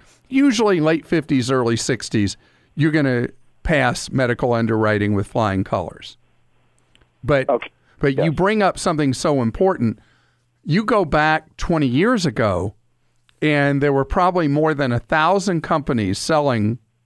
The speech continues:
Speaker 1: long-term care insurance policies.
Speaker 2: Mm-hmm.
Speaker 1: And today there's probably somewhere around ten, plus or minus.
Speaker 2: And that's exactly what I found in the reading that I'm doing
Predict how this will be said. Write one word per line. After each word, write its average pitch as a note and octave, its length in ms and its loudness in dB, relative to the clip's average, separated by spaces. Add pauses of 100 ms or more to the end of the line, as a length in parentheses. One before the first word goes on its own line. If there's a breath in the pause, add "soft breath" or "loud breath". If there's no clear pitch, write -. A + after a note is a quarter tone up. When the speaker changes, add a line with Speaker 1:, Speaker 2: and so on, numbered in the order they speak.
(260)
Speaker 1:
long-term D3 540 0
care B2+ 280 0
insurance D3 420 -2
policies. E3+ 680 0 (480)
Speaker 2:
Mm-hmm. C3 320 0 (220)
Speaker 1:
And D3+ 160 0
today F3 480 2
there's C#3+ 420 0 (240)
probably D#3 680 0 (100)
somewhere D#3+ 380 0
around B2 400 0
ten, - 340 -4 (1500)
plus D3+ 300 0
or C#3+ 60 0
minus. G#2 540 -2 (840)
Speaker 2:
And A#2 280 0
that's B2+ 240 -2
exactly C3 500 -2
what A#2 320 0
I B2 160 2 (100)
found G#2+ 380 0 (260)
in G#2+ 420 0 (220)
the G#2+ 120 0
reading G#2 480 0
that G2+ 160 0
I'm G2 160 -2
doing G2 480 0